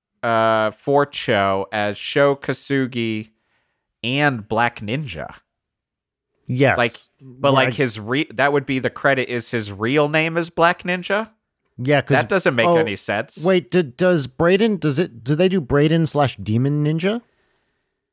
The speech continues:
Speaker 2: Or is it just
Speaker 1: But that's what
Speaker 2: Braden?
Speaker 1: I'm saying. It's Cho. If I'm get, if I remember the correct right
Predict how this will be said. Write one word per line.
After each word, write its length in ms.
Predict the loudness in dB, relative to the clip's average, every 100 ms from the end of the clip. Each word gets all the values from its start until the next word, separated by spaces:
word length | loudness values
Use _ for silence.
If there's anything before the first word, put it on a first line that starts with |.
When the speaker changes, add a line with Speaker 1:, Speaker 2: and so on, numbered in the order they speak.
| _ _ 0
Speaker 2:
Or 80 | 2
is 80 |
it 80 | 2
just 100 | 2
Speaker 1:
But 160 | 0 2
that's 220 | 0 2
what 60 | 2
Speaker 2:
Braden? 40 |
Speaker 1:
I'm 60 | 0
saying. 300 | 0 0 0
It's 240 | -2 -4 -10
Cho. 540 | -10 -2 2 4 2 2
If 180 | 2
I'm 160 | 2 2
get, 200 | 2 2
if 140 | 2
I 40 | 2
remember 340 | 4 4 4
the 100 | 0
correct 380 | 0 0 0 -8 -8
right 420 | 0 2 2